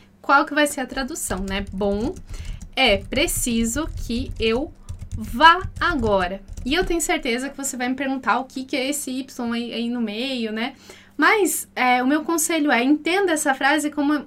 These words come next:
como uma estrutura fixa por inteiro.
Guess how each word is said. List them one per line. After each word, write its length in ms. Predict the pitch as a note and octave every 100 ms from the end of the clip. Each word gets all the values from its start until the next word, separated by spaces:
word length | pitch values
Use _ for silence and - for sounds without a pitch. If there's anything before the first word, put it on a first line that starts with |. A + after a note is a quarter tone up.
| - -
como 280 | - G4+
uma 120 | F#4+ F4
estrutura 640 | F4 D#4+ D4+ D#4 D#4+ F4+
fixa 560 | - D#4 D#4+ - F4
por 200 | D4+ D#4
inteiro. 640 | D4+ F#4 - B3+ B3+ G3+